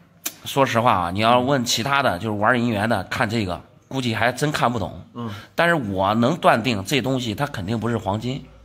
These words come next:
Speaker 1: 我以前搞过首饰啊。
Speaker 2: 嗯。
Speaker 1: 你就这么大个儿的，
Speaker 2: 嗯。
Speaker 1: 我看着这还这么厚。
Speaker 2: 嗯。
Speaker 1: 如果是金的，它不单单是两斤了。
Speaker 2: 啊。
Speaker 1: 我估计四斤也打不住，最起码得五斤。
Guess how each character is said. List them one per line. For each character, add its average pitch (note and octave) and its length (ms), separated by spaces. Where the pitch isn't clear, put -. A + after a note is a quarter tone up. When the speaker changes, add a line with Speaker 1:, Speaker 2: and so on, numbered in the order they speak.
Speaker 1:
我 D3+ 140
以 D3+ 60
前 D3+ 160
搞 G#2 160
过 B2+ 140
首 G#2 160
饰 C3+ 160
啊。 G#2 220
Speaker 2:
嗯。 G#2+ 220
Speaker 1:
你 C3 120
就 D#3 100
这 D3+ 260
么 D#3+ 80
大 E3 220
个 F3+ 180
儿 C#3+ 80
的， G2+ 160
Speaker 2:
嗯。 B2 180
Speaker 1:
我 B2 140
看 F3 180
着 E3+ 120
这 E3 100
还 E3+ 180
这 F3+ 140
么 E3+ 100
厚。 - 400
Speaker 2:
嗯。 F2+ 180
Speaker 1:
如 D3 160
果 G3 140
是 F3+ 140
金 G3+ 240
的， A2 280
它 D3+ 120
不 D3+ 140
单 D3 200
单 C#3 160
是 C3 80
两 F2+ 220
斤 G#2 200
了。 F2+ 160
Speaker 2:
啊。 A2 200
Speaker 1:
我 - 140
估 D#3 160
计 D3+ 80
四 D#3+ 340
斤 G#2 320
也 A2+ 140
打 F#2+ 200
不 G2 120
住， G2 160
最 C4+ 160
起 - 160
码 A#3+ 140
得 A3+ 100
五 F#3+ 200
斤。 F#3+ 280